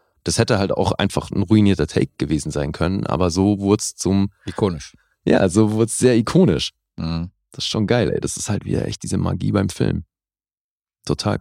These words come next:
Speaker 1: cool. Vor allem war halt schon irgendwie der sechzehnte Take oder so, ne? Also die hatten schon ein paar gemacht und
Speaker 2: Mhm.
Speaker 1: dann,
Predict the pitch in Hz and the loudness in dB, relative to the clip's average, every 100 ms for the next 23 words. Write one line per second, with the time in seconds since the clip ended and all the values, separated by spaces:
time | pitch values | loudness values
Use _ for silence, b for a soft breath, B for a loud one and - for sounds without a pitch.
0 | - 113 80 _ _ _ _ _ _ _ | -2 -2 -2 _ _ _ _ _ _ _
1 | _ _ _ _ _ _ _ - - - | _ _ _ _ _ _ _ -20 -6 -4
2 | 82 76 - 85 90 82 95 80 - _ | -2 -4 0 2 2 2 2 0 -4 _
3 | _ - 85 80 71 85 - 90 73 - | _ -2 0 0 0 -2 -2 -2 -2 0
4 | - 110 113 - - - 104 90 - - | 2 2 -2 -10 -10 -4 -2 -2 -4 -4
5 | 98 - 92 - 85 - 90 87 87 123 | -4 -2 -4 -2 -2 0 0 2 0 -2
6 | - 92 85 92 101 | -2 -2 2 2 2